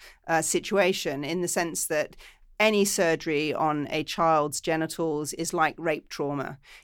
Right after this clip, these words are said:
You can't do surgery on anybody's genitals without, out, out it creating trauma that's akin to rape trauma. Um, and so that's going to be a lifelong problem. Um,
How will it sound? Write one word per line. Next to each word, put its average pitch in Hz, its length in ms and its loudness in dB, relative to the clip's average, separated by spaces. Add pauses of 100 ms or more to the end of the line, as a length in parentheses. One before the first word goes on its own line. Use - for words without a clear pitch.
You 180 100 -4
can't 160 400 -2
do 160 160 -6
surgery 151 640 -4
on 147 340 -4
anybody's 151 480 -4
genitals 147 540 -4
without, 151 400 -4
out, 156 340 -2
out 160 220 -4
it - 80 -12
creating 151 340 -4
trauma 147 320 -4
that's 139 220 -4
akin 156 320 -4
to 151 120 -8
rape 151 280 -4
trauma. 139 480 -6 (340)
Um, 147 560 0
and 147 320 -2
so 147 580 0
that's - 380 0
going 151 160 -6
to - 80 -8
be 156 80 -4
a 147 80 -2
lifelong 147 560 -2
problem. 160 500 -4 (400)
Um, 156 400 2